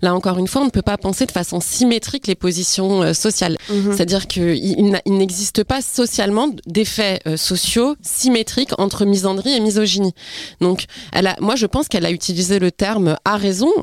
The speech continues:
Speaker 1: euh, euh, et qu'elle ne produit pas le même effet que si, euh, un homme écrit « Moi, les femmes, je les déteste ». D'ailleurs, et ça, on, <laughs> par ailleurs, on le retrouve partout, euh, sans que ce soit pensé, euh, comme tel. La misogynie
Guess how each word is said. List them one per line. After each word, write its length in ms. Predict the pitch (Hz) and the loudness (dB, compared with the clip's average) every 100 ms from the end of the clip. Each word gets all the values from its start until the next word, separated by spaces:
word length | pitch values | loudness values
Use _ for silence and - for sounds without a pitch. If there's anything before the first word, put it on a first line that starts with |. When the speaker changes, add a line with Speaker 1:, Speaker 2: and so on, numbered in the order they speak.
| - | 2
Speaker 1:
euh, 220 | 175 165 - - - - - | 2 0 -2 -10 -16 -18 -2
euh, 360 | - 156 151 139 - | 2 4 2 0 0
et 100 | 185 | 0
qu'elle 240 | - 185 | 2 2
ne 60 | 180 | 2
produit 400 | - 202 170 190 | 2 0 -2 -4
pas 240 | 285 269 | 0 2
le 100 | 208 | 2
même 200 | 185 175 | 2 2
effet 360 | 175 - 262 320 | 2 0 -2 0
que 160 | 190 | 0
si, 320 | 180 - 247 | 0 0 2
euh, 180 | 269 180 - | 4 2 2
un 160 | 180 | 0
homme 100 | 208 | 2
écrit « 260 | 175 - 262 | 0 0 0
Moi, 120 | 233 | 2
les 100 | 185 | 0
femmes, 180 | 226 247 | -2 0
je 80 | 214 | 0
les 140 | 202 | 0
déteste ». 440 | 220 - 190 - 160 156 | 0 -2 -4 -4 -6 -2
D'ailleurs, 300 | 165 190 190 | 0 0 -2
et 60 | |
ça, 220 | 160 196 | -2 0
on, 160 | 190 170 | 2 0
<laughs> 680 | 185 185 165 - - - - | 0 0 -2 -6 -20 -8 -4
par 120 | 160 | 0
ailleurs, 280 | 170 226 262 - - - | 2 2 -2 -8 -12 0
on 200 | 175 165 | 2 2
le 100 | 160 | 2
retrouve 520 | 156 - 247 220 85 | 0 0 0 0 0
partout, 540 | - 180 - - 254 294 | -2 -4 -4 0 2 4
euh, 100 | 175 | 2
sans 260 | - 226 | 0 -2
que 120 | 240 185 | -2 -2
ce 100 | 180 | 0
soit 160 | 185 | 0
pensé, 460 | - 180 - 247 262 | -2 -2 0 2 2
euh, 140 | 180 175 | 2 0
comme 200 | 202 214 | -2 -2
tel. 160 | 180 156 _ | -2 -4 _
La 160 | 175 190 | -2 0
misogynie 560 | 196 175 - 196 262 | 2 0 0 0 0